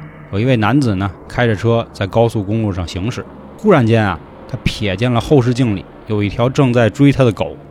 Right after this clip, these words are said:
男子当时车速大概有一百公里左右，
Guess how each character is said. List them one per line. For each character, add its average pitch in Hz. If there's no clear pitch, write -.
男 151
子 151
当 143
时 143
车 160
速 120
大 131
概 131
有 110
一 139
百 -
公 123
里 107
左 87
右， 85